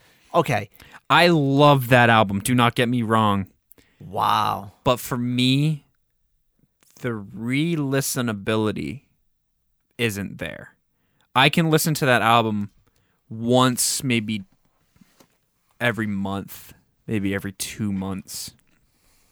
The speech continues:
Speaker 2: It's just my own
Speaker 1: Yeah,
Speaker 2: thing.
Speaker 1: yeah, yeah. No, no, I get it. What, what, all right. This album was gonna be way further down on my list.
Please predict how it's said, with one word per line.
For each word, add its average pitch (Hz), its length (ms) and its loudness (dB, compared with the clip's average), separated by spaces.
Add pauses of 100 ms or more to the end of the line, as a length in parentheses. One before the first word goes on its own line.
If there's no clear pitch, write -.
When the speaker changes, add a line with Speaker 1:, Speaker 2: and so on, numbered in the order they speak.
(280)
Speaker 2:
It's 113 260 -4
just - 520 -4
my 110 240 -6
own 101 260 -8
Speaker 1:
Yeah, 247 180 2
Speaker 2:
thing. 165 100 0
Speaker 1:
yeah, 226 140 0
yeah. 202 260 -2
No, 175 400 4
no, 165 280 4
I 107 120 -2
get 170 220 2
it. 131 100 0 (260)
What, 185 260 2
what, 202 200 2 (160)
all 175 120 6
right. 123 200 0 (880)
This 226 180 4
album 214 260 2
was 185 120 -2
gonna 175 100 -4
be 147 80 -2
way 151 300 2
further 143 320 -2
down 123 220 2
on 117 80 -4
my 113 120 -4
list. 110 440 -8